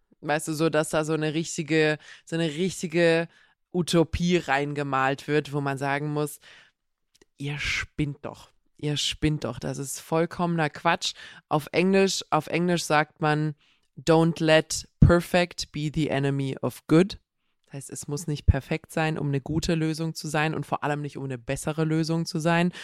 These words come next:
Bei uns sagt man ganz, spricht man ganz gerne von der achtzig zwanzig Regel. Ähm, und das trifft ja da auch zu. Das heißt, anstatt dass man jetzt sagt,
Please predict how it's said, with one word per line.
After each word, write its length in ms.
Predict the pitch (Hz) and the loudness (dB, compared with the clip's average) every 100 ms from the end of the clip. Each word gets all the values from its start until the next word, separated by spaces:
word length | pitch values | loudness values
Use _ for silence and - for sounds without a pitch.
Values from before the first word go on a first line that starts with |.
| - - | -18 -6
Bei 100 | 139 | 2
uns 220 | 135 165 - | 4 4 4
sagt 200 | 151 160 | 2 2
man 220 | 151 147 | 0 0
ganz, 220 | 143 147 143 147 | -2 -2 -2 -2
spricht 260 | 165 151 | -2 -2
man 120 | 147 | 0
ganz 180 | 143 135 | 0 -2
gerne 260 | 147 139 139 | -2 -2 -2
von 200 | 147 139 | -2 0
der 140 | 131 | 0
achtzig 300 | 131 - 131 | 0 -6 -10
zwanzig 440 | - 147 160 156 - | -2 -2 -2 -6 -2
Regel. 400 | 170 165 185 220 - - - - _ | 0 2 0 -2 -12 -20 -20 -20 _
Ähm, 280 | 143 147 151 | -2 0 0
und 160 | - 160 | 0 0
das 140 | 160 | 0
trifft 280 | - 180 - | 0 -2 2
ja 120 | 170 | 2
da 220 | 151 147 | 4 4
auch 240 | 147 147 - | 4 0 -2
zu. 360 | - 139 123 - _ | -6 -6 -6 -8 _
Das 180 | 143 156 | -6 -2
heißt, 220 | 151 - | -4 -4
anstatt 320 | 151 - 160 | -4 -4 -2
dass 180 | 170 - | -2 0
man 160 | 156 | 0
jetzt 140 | 165 147 | 0 2
sagt, 380 | 151 143 - | 4 2 0